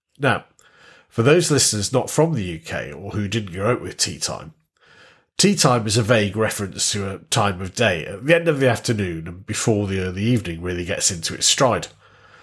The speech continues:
Now, don't be confused by the current vogue for afternoon tea.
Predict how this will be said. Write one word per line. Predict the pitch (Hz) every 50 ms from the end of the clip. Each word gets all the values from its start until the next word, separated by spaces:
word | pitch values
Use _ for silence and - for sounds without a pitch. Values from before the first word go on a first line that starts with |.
| - - - - - - - - _ _ _ _ _ _ _ _ _
Now, | 117 117 113
don't | 110 185 196 180
be | 170 156
confused | - 175 151 - - 135 123 117 110 - -
by | 120 110 110
the | 101 101
current | - - - - 120 110 98 82
vogue | 107 110 110 104 101 101 95
for | - - 98 - - -
afternoon | 107 - - - 110 98 113 120 113 98 90
tea. | - - - - - - -